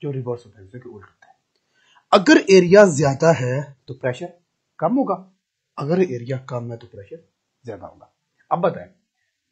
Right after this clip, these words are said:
मेल का जूता ज्यादा जोरदार लगेगा या फीमेल का जूता ज्यादा जोरदार लगेगा? देखिए, <coughs> बात हो रही है एरिया की।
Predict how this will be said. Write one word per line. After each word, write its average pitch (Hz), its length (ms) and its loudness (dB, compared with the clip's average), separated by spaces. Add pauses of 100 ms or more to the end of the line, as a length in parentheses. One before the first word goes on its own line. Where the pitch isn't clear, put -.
(140)
मेल 170 380 -2
का 247 140 0
जूता 214 680 -6
ज्यादा 135 340 -4
जोरदार 143 440 -4
लगेगा 151 300 -2
या 175 120 0
फीमेल 151 340 -10
का 135 100 -10
जूता 110 200 -16
ज्यादा 95 160 -20
जोरदार - 440 -20
लगेगा? - 380 -20 (2000)
देखिए, - 1160 -2
<coughs> 143 60 -4
बात 190 220 8
हो 208 60 6
रही 214 100 4
है 285 240 2 (240)
एरिया 160 280 6
की। 101 220 -8